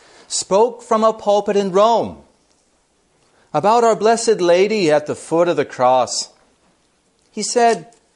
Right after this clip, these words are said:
"The gospel tells us nothing if she said a word or not. She was quiet. But in her heart, how much she said to the Lord.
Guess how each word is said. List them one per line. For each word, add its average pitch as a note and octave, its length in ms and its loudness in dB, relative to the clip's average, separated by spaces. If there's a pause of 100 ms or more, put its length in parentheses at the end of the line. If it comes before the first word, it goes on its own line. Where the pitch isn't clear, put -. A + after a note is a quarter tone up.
(140)
"The A#3 80 -2
gospel C#4 500 2
tells A3+ 320 -2
us - 200 0
nothing D#3+ 500 -2 (600)
if G#3 120 -4
she A3 100 -4
said A#3+ 220 0
a A3 80 4
word F3+ 260 2
or B2+ 100 2
not. G#2 460 -4 (580)
She - 160 -12
was D#3+ 160 -6
quiet. G#3 560 0 (1120)
But D#3+ 140 0
in B3+ 80 0
her C#4 140 -2
heart, D3+ 640 -2 (680)
how A3+ 240 0
much B3 440 0
she A3+ 260 -6
said C4 460 0
to A#3+ 100 -4
the A#3 120 2
Lord. F3+ 360 0